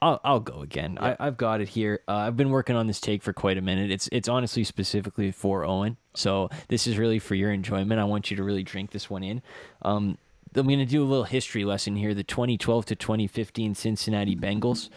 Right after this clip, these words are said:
Speaker 1: they were really talented. They went forty-three, twenty, and one over the course of that four-year span. They made the playoffs all four years. They actually never won a playoff game, though, but they were close a couple times.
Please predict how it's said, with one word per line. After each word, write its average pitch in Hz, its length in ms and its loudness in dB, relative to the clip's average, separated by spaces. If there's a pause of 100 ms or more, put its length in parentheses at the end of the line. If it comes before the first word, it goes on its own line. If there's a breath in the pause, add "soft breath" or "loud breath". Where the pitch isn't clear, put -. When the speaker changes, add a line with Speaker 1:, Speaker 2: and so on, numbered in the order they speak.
(160 loud breath)
Speaker 1:
they 117 100 4
were 117 80 4
really 110 300 4
talented. 101 600 0
They 98 100 2
went 101 160 0
forty-three, 107 560 0
twenty, 104 360 0
and 98 160 -2
one 101 400 0
over 98 200 -2
the - 80 -6
course 95 320 -2
of 95 60 -2
that 92 180 -4
four-year 95 340 -2
span. 95 340 -2
They 123 60 2
made 113 160 2
the 113 60 0
playoffs 110 320 2
all 107 120 2
four 104 240 0
years. 98 280 0 (200 loud breath)
They - 60 0
actually 104 220 -2
never 101 260 -2
won 101 220 0
a 92 40 -2
playoff 98 460 -4
game, 90 260 -6
though, 92 280 -4
but 110 120 -2
they 131 120 2
were 113 100 0
close - 380 -2
a 87 40 -6
couple - 300 -4
times. 92 380 -4